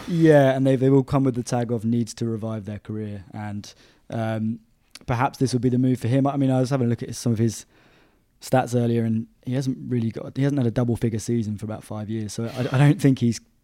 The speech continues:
Speaker 2: necessarily the answer. But they don't need, I don't think they've signed him to start every game. They've signed him to do what he did on the weekend, which was come on after an hour, switch to a four four two, and, and provide some more attacking threat when their kind of double bank of four hasn't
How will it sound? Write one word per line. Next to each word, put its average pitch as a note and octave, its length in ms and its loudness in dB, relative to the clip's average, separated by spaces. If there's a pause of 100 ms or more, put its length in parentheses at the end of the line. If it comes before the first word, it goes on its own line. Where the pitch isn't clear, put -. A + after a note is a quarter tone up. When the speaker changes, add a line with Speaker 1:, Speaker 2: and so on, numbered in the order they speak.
(100)
Speaker 2:
necessarily A#2 580 -2
the A2+ 160 -2
answer. A#2 300 -4
But C#3+ 420 2
they D3+ 100 0
don't D#3+ 200 4
need, D3 440 2
I D3+ 80 -2
don't E3 140 4
think D3 140 -2
they've B2+ 120 -2
signed A#2 240 0
him A2 120 0
to A2+ 360 0 (380)
start A#2+ 320 -2
every A2 160 -2
game. A#2+ 220 2
They've B2+ 120 2
signed B2 360 -2
him A2+ 320 -2 (400)
to - 80 -14
do B2+ 160 6
what C3+ 100 6
he A#2 60 0
did A2+ 160 -2
on A2+ 60 0
the A2 60 0
weekend, A#2+ 280 0
which G#2 120 -10
was - 120 -10
come A2+ 180 -4
on A2 180 -4
after G#2 280 -10
an G#2 80 -8
hour, G2+ 380 -8 (260)
switch - 380 -2
to A2+ 80 -4
a G#2+ 40 -4
four A2 200 -4
four A2 180 -6
two, A2 200 -4
and, G#2 180 -6 (200)
and A2 180 -6
provide A2 320 -2
some A2 140 -4
more A2 120 -2
attacking G#2 340 -10
threat G#2+ 280 -10
when G#2 200 -8
their G#2 120 -8
kind G#2 220 -10
of F#2+ 100 -14 (600)
double A2 240 -2
bank G#2 300 -6
of G#2 80 -10
four G#2 260 -6
hasn't G#2 380 -10